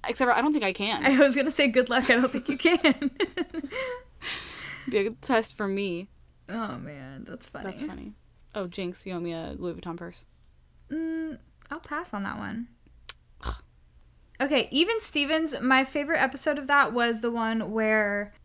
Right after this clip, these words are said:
Speaker 2: Ren didn't prepare for her, uh, project that she had, and they did the We Went to the Moon in nineteen sixty-nine song.
Speaker 1: I remember that one!
Speaker 2: Yeah.
Speaker 1: Yeah.
Speaker 2: And, like, that's all that she said in basically the whole song.
Speaker 1: Yeah.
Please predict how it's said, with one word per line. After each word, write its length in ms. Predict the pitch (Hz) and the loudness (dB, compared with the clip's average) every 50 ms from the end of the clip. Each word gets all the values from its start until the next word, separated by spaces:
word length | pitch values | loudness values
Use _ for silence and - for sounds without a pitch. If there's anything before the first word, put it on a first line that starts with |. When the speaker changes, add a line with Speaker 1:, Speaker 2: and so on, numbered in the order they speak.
| - | -10
Speaker 2:
Ren 380 | - 226 226 226 220 220 226 233 | -8 -4 -2 0 0 0 0 2
didn't 240 | 226 262 254 247 233 | 2 2 0 0 -2
prepare 460 | - - 247 - 240 226 214 220 226 | -2 -4 -4 -2 0 0 0 0 -2
for 180 | 226 - 233 214 | -2 -4 -6 -4
her, 600 | 196 226 220 214 208 208 202 202 202 202 208 220 - _ | -2 -2 -2 0 0 -2 -2 -2 -4 -6 -8 -12 -8 _
uh, 320 | - 165 214 208 190 180 175 202 | -4 -2 0 0 -2 -2 -4 -6
project 480 | - - 240 208 214 208 254 254 247 - | -4 -2 0 0 0 0 -4 -6 -4 -6
that 140 | 269 247 | -8 -8
she 160 | - - 294 262 | -6 -8 -6 -6
had, 280 | 277 285 294 294 294 - | -4 -2 -2 -4 -4 -4
and 320 | - 233 226 220 226 - - - | -4 -4 -4 -4 -8 -14 -8 -4
they 120 | 254 233 | -2 0
did 180 | 220 240 220 226 | 0 -2 -2 -2
the 160 | 226 220 208 | -2 -2 0
We 120 | 214 233 240 | 0 0 0
Went 240 | 254 269 - - 247 | 0 0 -2 -2 -2
to 160 | - 240 226 | -2 -2 -2
the 80 | 220 220 | 0 -2
Moon 220 | 226 247 247 240 | 0 0 0 0
in 60 | 233 220 | 0 0
nineteen 380 | 220 214 202 214 - - 240 220 | -2 -2 -2 -2 -2 -2 -2 -2
sixty-nine 720 | - 247 226 - - 226 220 214 208 208 208 214 220 233 220 | -2 -6 -8 -8 -6 -6 -2 0 2 2 2 2 0 -2 -4
song. 540 | - - 247 233 233 240 240 247 254 262 262 - _ - - _ _ _ _ - | -2 -2 0 0 2 2 0 0 -2 -2 -4 -10 _ -20 -20 _ _ _ _ 2
Speaker 1:
I 960 | 339 359 415 453 466 508 523 539 571 587 587 605 605 587 640 659 679 679 622 453 | 4 6 8 8 8 8 8 8 10 10 10 10 10 8 8 8 8 8 6 6
remember 140 | 330 - - | 4 0 0
that 20 | - | -2
one! 100 | - 240 | 0 2
Speaker 2:
Yeah. 200 | 226 220 202 196 | 2 4 4 4
Speaker 1:
Yeah. 240 | 190 180 175 170 170 - - - | 4 4 4 2 0 -4 -4 0
Speaker 2:
And, 180 | 240 254 247 | 2 2 4
like, 460 | 240 233 226 220 233 233 - - - - - | 2 2 2 0 -2 -4 -6 -12 -20 -6 0
that's 240 | 240 226 220 220 - | 2 2 2 2 0
all 200 | - 226 220 220 | 2 4 4 4
that 120 | 226 226 220 | 2 0 -2
she 140 | - - 254 | -2 -2 -4
said 300 | 233 - 226 208 214 220 | -2 0 0 0 2 2
in 80 | 226 | 0
basically 340 | 214 214 208 208 - 220 226 | 0 -2 -4 -4 -4 -2 -2
the 120 | 220 226 | -2 -2
whole 240 | 214 - 220 208 214 | -4 -2 -2 -2 -2
song. 580 | 208 - - 196 185 185 185 190 208 226 240 240 - - - - - - _ _ | -2 -4 -4 -4 -2 -2 -4 -4 -2 -4 -4 -6 -8 -16 -20 -20 -20 -20 _ _
Speaker 1:
Yeah. 300 | - 214 202 196 185 180 | -2 2 2 2 2 0